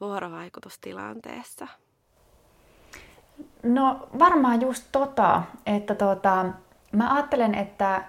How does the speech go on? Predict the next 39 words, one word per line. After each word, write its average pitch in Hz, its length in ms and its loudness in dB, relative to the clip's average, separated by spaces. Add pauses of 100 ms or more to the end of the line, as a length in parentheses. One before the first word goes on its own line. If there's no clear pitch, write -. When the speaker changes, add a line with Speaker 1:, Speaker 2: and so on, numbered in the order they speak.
(360)
Speaker 2:
silloin 302 680 0
kun 220 520 2 (120)
meillä 190 320 0
on 180 160 -2
turvallinen 170 1160 0 (100)
ja 165 160 -4
hyvä 170 420 -2
olla, 175 360 4 (120)
niin 202 180 0
toi 233 300 6
on 220 320 4 (140)
se - 200 -4
meidän, 170 580 -2 (600)
niin 190 120 -8
kuin 185 120 -2
mä 240 100 4
ajattelen, 190 280 0
että 175 120 -2
toi 185 100 2
on 180 100 0
se 180 80 -4
meidän 170 540 -2
vähän 180 160 -4
niin 180 100 -2
kuin 202 120 2
luontainen 175 480 2
tilakin 175 440 -4
olla. - 280 -2 (220)
Että, 180 460 -2
että 180 220 -2
me 180 80 -2
ollaan, 180 280 0
mä 196 140 -2
ajattelen, 185 360 0
että 170 160 -6
me 170 80 -2
ollaan 170 280 -4
niin 165 160 -8
kuin, 165 200 -6